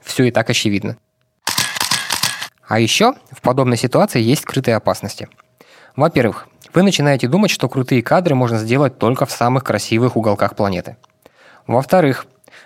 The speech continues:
вы, даже добравшись до супервида, делаете просто еще один кадр этого места. До вас практически идентичный снимок сделали тысячи фотографов со всего света.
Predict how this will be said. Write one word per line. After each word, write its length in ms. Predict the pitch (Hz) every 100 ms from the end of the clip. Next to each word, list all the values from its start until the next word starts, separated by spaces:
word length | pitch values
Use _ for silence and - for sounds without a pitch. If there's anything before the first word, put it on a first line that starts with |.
| -
вы, 240 | 123 175
даже 260 | 151 147 147
добравшись 560 | 139 135 143 127 120
до 320 | 110 120 123 104
супервида, 720 | - 123 120 117 185 175 107
делаете 480 | 117 127 147 143 123
просто 460 | - 135 147 -
еще 340 | 135 120 - 131
один 240 | 127 120
кадр 300 | - 123 120
этого 240 | 110 113
места. 380 | 110 104 - - - -
До 160 | - 123
вас 200 | 120 151
практически 500 | - 127 - - - 135
идентичный 500 | 123 139 139 127 117
снимок 440 | - 135 175 175 -
сделали 420 | 123 120 117 110
тысячи 420 | 113 127 151 135
фотографов 540 | 123 117 107 120 -
со 100 | -
всего 260 | - 110 101
света. 320 | - 110 -